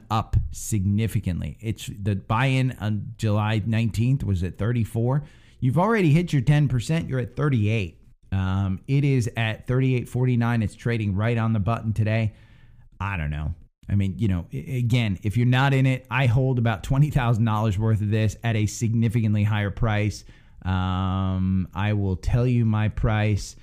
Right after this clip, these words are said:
Uh, my average buy-in is seventy-four dollars. So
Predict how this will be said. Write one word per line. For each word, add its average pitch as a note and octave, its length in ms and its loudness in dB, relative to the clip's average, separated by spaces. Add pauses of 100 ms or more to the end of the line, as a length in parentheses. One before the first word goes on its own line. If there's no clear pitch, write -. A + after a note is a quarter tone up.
(340)
Uh, F2+ 460 -2
my G#2 300 0
average A2 720 -2
buy-in G#2+ 720 0
is F#2+ 180 -4
seventy-four G2+ 600 -2
dollars. F2 440 -2
So G2+ 240 -4